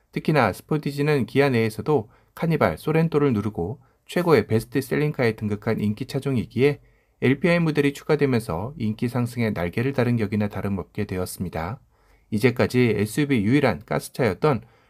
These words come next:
르노의 큐엠식스 엘피의 천하 시대는 끝맺음을 하게 된 시작이 스포티지 엘피아이 모델의 출시가 되어버렸는데요. 사실상 이전까지만 해도 르노의 큐엠식스 엘피 모델이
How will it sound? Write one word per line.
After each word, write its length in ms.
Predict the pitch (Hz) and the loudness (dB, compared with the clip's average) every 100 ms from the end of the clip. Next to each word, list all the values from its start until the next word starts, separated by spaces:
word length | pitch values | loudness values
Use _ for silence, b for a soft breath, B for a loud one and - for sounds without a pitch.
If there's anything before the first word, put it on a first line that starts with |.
| b | b
르노의 460 | 131 151 175 120 151 | 2 4 4 2 0
큐엠식스 560 | - 165 160 123 - - | -4 -4 -4 -10 -12 -6
엘피의 500 | 101 107 - 123 123 | -2 -2 0 0 0
천하 200 | 123 139 | -2 -2
시대는 460 | 127 - 113 151 113 b b _ | -4 -4 -2 0 -2 b b _
끝맺음을 540 | 175 180 170 165 147 | 0 2 2 2 2
하게 220 | 135 123 | 2 0
된 140 | 107 87 | -2 -4
시작이 560 | - - 117 110 127 - | -6 -4 -2 -2 -4 -8
스포티지 640 | - - 127 117 104 110 | -14 -6 -4 -4 -4 -4
엘피아이 360 | 95 98 113 104 | -4 -2 0 2
모델의 460 | 92 120 98 95 b b b | 0 0 -2 -4 b b b
출시가 460 | - 156 - 131 110 | -10 -8 -4 -2 0
되어버렸는데요. 880 | 107 92 92 87 82 78 104 165 170 b b b b | 0 -2 -2 -4 -4 -4 -2 -2 -2 b b b b
사실상 680 | - 165 180 175 113 127 | -2 0 -2 2 2 2
이전까지만 600 | 143 120 151 147 147 151 135 | 2 2 2 2 0 2 2
해도 460 | 101 139 113 85 | 2 2 2 0
르노의 460 | 98 123 151 110 139 | -2 0 0 0 -4
큐엠식스 500 | - 156 156 123 - | -4 -4 -4 -8 -8
엘피 440 | - 95 104 143 | -4 -4 -4 -4
모델이 440 | 139 101 101 147 | -2 -2 -2 -2